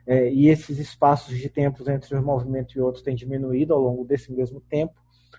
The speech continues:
né? É, a gente tinha década de sessenta e depois década de noventa e agora é rotineiro. Já teve muita evolução, mas esse que a gente tá vendo movimentação no mundo inteiro,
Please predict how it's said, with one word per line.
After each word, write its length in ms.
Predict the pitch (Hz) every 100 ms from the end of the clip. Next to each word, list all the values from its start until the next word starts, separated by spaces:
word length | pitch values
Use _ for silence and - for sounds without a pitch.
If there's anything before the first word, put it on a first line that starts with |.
| _
né? 300 | 117 123 127 - _ _ _ _ _
É, 160 | 104 104
a 80 |
gente 200 | 110 -
tinha 300 | - 127 113 104 _ _ _
década 380 | 117 127 120
de 60 | 110
sessenta 760 | - 123 202 214 190 170 151 135
e 120 | 131
depois 380 | 127 - 117 117
década 380 | 120 120 117
de 280 | 110 117 113
noventa 840 | 117 113 120 156 165 160 - 139 131
e 80 |
agora 580 | 127 120 120 131 143 139 - - _ _
é 60 | 131
rotineiro. 640 | 147 - 151 117 110 107 _ - - _ _ _ _ _
Já 100 | 170
teve 240 | 165 160 156
muita 260 | 156 156
evolução, 560 | 143 151 147 - 117 117
mas 320 | 120 127 123
esse 260 | 139 - -
que 80 |
a 60 | 131
gente 220 | 135 127
tá 120 | 139
vendo 260 | 120 127 127
movimentação 640 | 123 123 120 127 120 - 127
no 60 |
mundo 260 | 120 139 147
inteiro, 540 | - 123 123 131 110